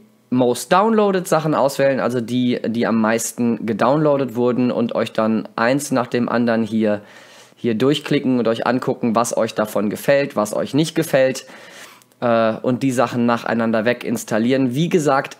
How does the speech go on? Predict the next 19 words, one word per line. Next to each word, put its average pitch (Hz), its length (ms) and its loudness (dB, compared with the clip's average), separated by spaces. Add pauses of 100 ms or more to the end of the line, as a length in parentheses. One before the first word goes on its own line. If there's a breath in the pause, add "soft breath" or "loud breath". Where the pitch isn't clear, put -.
(120)
immer 208 680 2
bitte 160 540 0
mit 143 420 2 (120)
lesen, 170 800 4
was 151 260 0
zu 147 140 -2
den 135 180 2
Mods 117 300 -2
steht, 151 380 -2
denn 127 120 0
manche 131 340 0
Mods 120 320 -2
wie 117 100 -2
Sky 120 420 -2
U 117 100 -2
I 113 160 0
zum 117 200 -4
Beispiel, 110 760 0
ähm, 104 480 -2